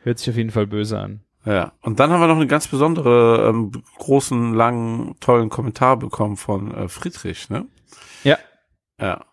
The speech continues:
Speaker 2: Willst du anfangen? Über, übernimm
Speaker 1: Ja, also
Speaker 2: du mal den oberen Teil, ich komm zum, zum Rest vielleicht.
Speaker 1: Ja, also er hat, äh, geschrieben, äh, wir hatten ja auch darüber diskutiert, ob Podcast und Kommentare, es verträgt sich nicht so gut und er ge-, hört uns immer beim, äh, Spazierengehen und was er uns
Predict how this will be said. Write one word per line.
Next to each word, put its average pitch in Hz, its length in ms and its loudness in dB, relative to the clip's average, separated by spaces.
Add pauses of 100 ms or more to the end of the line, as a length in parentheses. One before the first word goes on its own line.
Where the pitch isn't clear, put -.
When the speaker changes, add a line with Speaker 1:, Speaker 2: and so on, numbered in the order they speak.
(720)
Speaker 2:
Willst 127 200 -4
du 156 60 4
anfangen? 180 460 2 (100)
Über, 139 360 -4
übernimm 143 220 0
Speaker 1:
Ja, 165 100 8
also 151 220 4
Speaker 2:
du 139 40 2
mal 170 80 4
den 151 140 4
oberen 160 320 2
Teil, 156 320 0
ich - 160 -10
komm 139 180 -10
zum, 131 380 -10 (140)
zum - 160 -14
Rest 139 260 -8
vielleicht. - 520 -14 (340)
Speaker 1:
Ja, 135 220 -2
also 131 200 0
er 147 180 6
hat, 180 180 0
äh, 143 400 2
geschrieben, 143 680 -6 (340)
äh, 131 160 4
wir 131 100 4
hatten - 120 2
ja 143 80 6
auch 135 80 4
darüber 135 180 2
diskutiert, 135 400 -4
ob 120 100 -8
Podcast 135 460 0
und 120 100 -6
Kommentare, 127 480 2
es 131 140 2
verträgt 160 340 0
sich - 100 -2
nicht 180 120 4
so 170 100 0
gut 175 220 -4
und 120 100 -6
er 127 200 4
ge-, 127 160 0
hört 143 200 4
uns 131 140 -10
immer 139 200 0
beim, 123 360 0
äh, 120 240 -2
Spazierengehen 135 800 0 (440)
und 127 180 -2
was 135 160 4
er 147 180 6
uns 143 220 -2